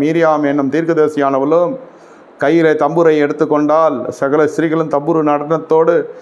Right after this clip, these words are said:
அவருக்கு பின்னே புறப்பட்டு போனாங்க. இருபத்தேழாவது வசனம் தான் சொல்லுது, "கர்த்தரை பாடுங்கள், அவர் மகிமையா வெற்றி சிறந்தார், குதிரை வீரனையும் கடலை தள்ளினாள்" என்று பாடினார்கள்.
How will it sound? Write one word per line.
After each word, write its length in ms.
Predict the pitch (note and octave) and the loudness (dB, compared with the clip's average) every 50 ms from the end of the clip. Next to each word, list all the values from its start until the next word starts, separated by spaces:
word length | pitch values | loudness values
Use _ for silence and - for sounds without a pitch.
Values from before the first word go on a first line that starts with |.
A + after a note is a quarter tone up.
| - - - - | -20 -20 -20 -10
அவருக்கு 320 | - C3+ C#3 D3 D3 C#3 C#3+ | -4 -2 0 0 0 0 -2
பின்னே 260 | - D#3 D#3 D#3+ D#3+ | -2 0 0 0 0
புறப்பட்டு 440 | D#3 D#3 D3+ D#3 D3+ D#3 D#3 C3+ C#3+ | 0 0 0 0 0 0 0 -2 0
போனாங்க. 600 | A#2+ C#3 C#3 C#3 C3+ C3 B2+ A#2 A#2 A2 G2 - - - - - - - - - - - - - - - - - - - - - - - - - - - - - - - - - - - - - - - - - _ - _ - - _ - - _ - - - - _ - _ _ - _ | 0 0 0 0 0 0 0 0 -2 -2 -2 -4 -10 -18 -20 -20 -20 -20 -20 -20 -20 -20 -20 -20 -20 -20 -20 -20 -20 -20 -20 -20 -20 -20 -20 -20 -20 -20 -20 -20 -20 -20 -20 -20 -20 -20 -20 -20 -20 -20 -20 -20 _ -20 _ -20 -20 _ -20 -20 _ -20 -20 -20 -20 _ -20 _ _ -12 _
இருபத்தேழாவது 480 | - D3 E3 F3+ F3+ F#3 F3 E3+ E3+ E3 | 0 2 2 2 4 2 2 2 2 2
வசனம் 380 | E3 E3 D3+ D#3 E3 D#3+ D#3 D#3 | 2 2 0 2 0 0 2 2
தான் 280 | E3 D#3+ D3+ D#3+ D3+ | 0 0 2 0 0
சொல்லுது, 140 | D#3 D3 D3 | 2 0 0
"கர்த்தரை 440 | - D3 D3 C#3 - F3 E3 E3 D#3+ | 0 -2 -2 0 2 2 2 2 2
பாடுங்கள், 520 | D#3+ D#3+ D#3+ E3+ E3+ F3 E3+ E3 E3 E3 | 2 2 0 2 2 0 0 2 2 2
அவர் 180 | D#3 D3 C#3 C#3 | 2 2 2 0
மகிமையா 440 | C#3 C#3+ C#3 D3+ E3 D#3+ E3 D#3+ D3+ | 0 0 0 0 0 0 2 2 2
வெற்றி 240 | D3 D3 D3 E3+ | 0 0 0 0
சிறந்தார், 400 | D#3 - E3 E3 F3 E3 D#3+ D3+ | 0 0 -2 0 2 0 0 2
குதிரை 280 | - D3 D#3 D#3 E3+ E3+ | 0 0 0 0 2 2
வீரனையும் 360 | E3 E3 D#3+ D#3+ E3 D#3+ D#3 | 2 2 2 0 0 -2 -2
கடலை 320 | D3 C#3+ D3 D#3 E3+ E3+ D#3 | -2 -2 0 0 0 0 0
தள்ளினாள்" 400 | D#3+ D#3 D#3+ E3+ E3 D#3+ D#3+ D#3 | 0 0 -2 0 0 0 0 0
என்று 200 | D3 C#3+ C#3 C#3+ | -2 -2 -2 -2
பாடினார்கள். 680 | - D3 C#3+ C#3 C#3 C3 C3 A#2 A2+ - - - - | -2 -2 -2 0 0 -2 -2 -2 -4 -6 -12 -16 -16